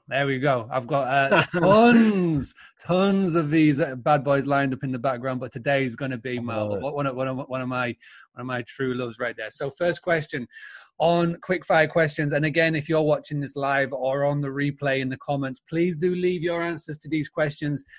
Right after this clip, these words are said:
Speaker 1: I do go through every single one of them, and I do love seeing everybody's different answers. So first one, in lockdown, if you could be isolated with a famous figure, celebrity,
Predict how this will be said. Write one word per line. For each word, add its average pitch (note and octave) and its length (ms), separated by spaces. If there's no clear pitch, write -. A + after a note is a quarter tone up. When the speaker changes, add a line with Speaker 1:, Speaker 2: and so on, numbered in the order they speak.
Speaker 1:
I C3+ 60
do D#3 240
go D3+ 180
through D3 300
every D3+ 400
single C#3 280
one C#3 140
of C3 60
them, C3 140
and C#3 180
I C3+ 80
do C#3 240
love C3+ 240
seeing C3 400
everybody's C3 380
different B2+ 320
answers. B2 340
So D3 460
first F3+ 240
one, C3+ 220
in F3+ 140
lockdown, D3 500
if B2 120
you E3 120
could D#3 160
be E3+ 180
isolated D3 720
with B2+ 240
a B2+ 80
famous E3 460
figure, E3 380
celebrity, D3+ 840